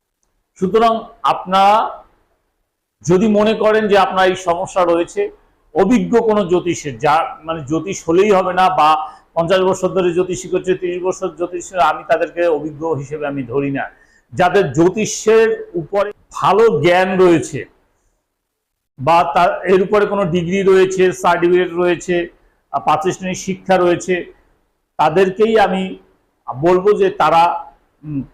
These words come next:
তাদেরকেই আমি অভিজ্ঞ বলবো এবং তাদের কাছে যাবেন, গিয়ে আপনি আপনার হাত দেখিয়ে সমাধান নিয়ে নেবেন, আপনি ভালো থাকবেন এবং সুখে থাকবেন। তো আজকের আলোচনা এই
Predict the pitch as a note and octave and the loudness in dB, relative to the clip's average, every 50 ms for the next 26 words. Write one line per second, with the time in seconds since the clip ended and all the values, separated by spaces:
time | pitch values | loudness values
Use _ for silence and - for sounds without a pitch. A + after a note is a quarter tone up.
0 | _ _ - D#3 D#3+ E3+ F#3+ F3+ F#3 G#3+ G#3 G#3 F#3+ F3+ F#3 F3+ E3+ E3 D3+ E3 | _ _ -4 -2 0 0 0 2 4 4 4 4 4 2 2 0 0 0 0 -2
1 | D3+ C#3 D#3+ E3 D3 D3+ D#3 D#3 D3+ E3+ - - _ _ _ _ _ - D#3 D#3+ | -2 0 0 0 2 2 2 2 2 0 -4 -8 _ _ _ _ _ -10 -6 -6
2 | F3 E3 - - D#3+ E3 F3 E3+ E3+ F#3+ F3+ - F#3+ F3 C#3 B2 E3 D3+ D3+ D#3+ | -6 -4 -2 0 0 0 0 0 0 0 0 0 0 -4 -2 0 0 0 2 0
3 | F3+ F#3 G3 C#4 C#3+ C#3 A#2+ B2+ D3+ E3 E3 E3+ D#3+ D#3+ D#3 D#3+ D#3+ D#3+ D#3+ D#3 | 0 -2 -4 -6 -10 -10 -10 -8 -4 -2 0 0 0 0 -2 -6 -10 -12 -14 -16
4 | - _ _ _ _ _ _ - C3 - - E3 E3 D#3+ D3+ - D3+ D3+ C3+ B2 | -18 _ _ _ _ _ _ -2 -2 -2 -2 0 0 0 0 2 0 0 -2 -2
5 | B2 D#3 D3+ D#3 - F3+ F#3 F#3 F3+ - - C#3+ C#3 D3 D3 D#3+ E3+ D#3 D3+ D3+ | -4 -6 -6 -4 -2 -2 -2 -2 -2 -6 -6 -4 -2 0 2 2 2 0 -2 -4
6 | D3+ D#3+ E3 E3 E3 D#3+ F3 F#3 G#3 - _ _ _ _ _ _ - A#2 A#2 C3 | -6 -6 -6 -6 -6 -6 -6 -8 -10 -12 _ _ _ _ _ _ -6 -6 -4 -4
7 | D3+ D3+ B2+ - - D3 D3 D#3 D3+ D3 D3+ C#3+ A#2+ A2+ C#3+ D3+ D3 - _ _ | -4 -8 -8 -6 -4 -4 -2 -2 -2 -4 -4 -6 -6 -6 -10 -10 -10 -12 _ _
8 | _ _ _ - C#3 C3+ - - - B2 B2 C#3 B2+ - B2+ A#2+ G#2+ A2 G#2+ G2 | _ _ _ -10 -10 -10 -10 -10 -14 -12 -10 -10 -8 -8 -8 -8 -8 -10 -14 -16
9 | - _ _ _ _ _ _ _ _ _ _ _ _ _ _ _ _ _ _ _ | -18 _ _ _ _ _ _ _ _ _ _ _ _ _ _ _ _ _ _ _
10 | - C#3 C3+ D3+ C3+ - - F#3 F3+ F3+ E3+ E3 F3 E3+ - F#3+ F3+ F3 F3 E3 | -2 0 2 2 0 0 0 0 2 2 2 2 0 -2 -4 -4 -2 -2 -2 -2